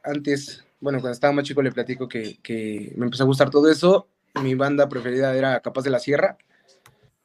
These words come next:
eh, Recodo y Banda de Limón. Y ahorita actualmente me gusta mucho Grupo Firme, me gusta La Tracalosa de Monterrey, Banda M S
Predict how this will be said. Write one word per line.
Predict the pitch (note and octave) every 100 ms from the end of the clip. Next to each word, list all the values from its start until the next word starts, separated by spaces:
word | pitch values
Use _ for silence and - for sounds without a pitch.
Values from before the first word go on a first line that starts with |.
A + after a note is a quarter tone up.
| _ _ _ _ _ _ _
eh, | C#3+ B2 A#2+ A#2 A#2 _ -
Recodo | A#2 D#3+ F#3 A3+ A#3+ - _ _ _ _
y | C#3+
Banda | C3 C3+
de | C3
Limón. | B2+ - _ _ _ _ _
Y | C#3
ahorita | C#3+ D3 D#3
actualmente | - D#3+ F3+ F3+ F3 F3 - _ _ -
me | C3+
gusta | C3+ C#3 C#3+
mucho | C#3+ C#3+ C3+
Grupo | C#3 C#3+
Firme, | D#3 D#3 D#3 D#3 - _ _ _ _ _ -
me | C#3
gusta | C#3 C3+ B2+
La | B2
Tracalosa | B2+ C3+ C3+ C3+
de | B2
Monterrey, | A#2+ A#2+ C3 D3+ E3+ E3+ _
Banda | - C3 C3 B2+ B2+
M | C3+ C#3
S | E3 E3 D#3 D#3